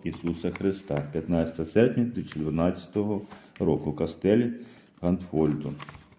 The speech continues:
Розділ перший. Звідки ляти? Івана дев'ятнадцять дев'ять. Питання про походження Ісуса як питання буття і посланництва.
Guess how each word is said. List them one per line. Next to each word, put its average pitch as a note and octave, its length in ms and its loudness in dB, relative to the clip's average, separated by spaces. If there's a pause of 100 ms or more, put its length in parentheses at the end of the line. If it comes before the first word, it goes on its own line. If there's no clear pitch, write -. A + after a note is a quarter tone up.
(760)
Розділ D3 440 8
перший. F#2 600 4 (500)
Звідки C3 400 2
ляти? F2 460 2 (160)
Івана F#2+ 240 2
дев'ятнадцять F#2 800 2
дев'ять. - 460 -2
Питання G#2+ 400 2
про G2 160 2
походження C3+ 640 0
Ісуса C#3 440 -2
як C3 160 -2
питання C3 520 0
буття C3 380 2
і C3 140 2
посланництва. E2 720 -4